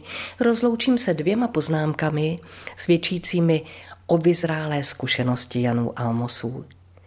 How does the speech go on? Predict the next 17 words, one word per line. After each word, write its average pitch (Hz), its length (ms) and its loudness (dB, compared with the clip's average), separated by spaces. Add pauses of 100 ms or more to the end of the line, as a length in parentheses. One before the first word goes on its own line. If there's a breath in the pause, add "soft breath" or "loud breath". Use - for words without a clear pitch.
(440 loud breath)
"Hodil 170 360 4
sliz - 400 2
na 123 120 2
strop 151 600 0
a 143 80 0
ten 147 240 0
už - 180 0
týden 156 420 2
nepadá. 117 600 -2 (440 loud breath)
Přijďte 233 420 0
ho 208 120 -2
odstranit. - 840 -2 (420 loud breath)
Doporučuji 202 760 2
štafle 208 680 0 (200 loud breath)
nebo 220 280 2
teleskopickou 175 1080 0
tyč. - 520 0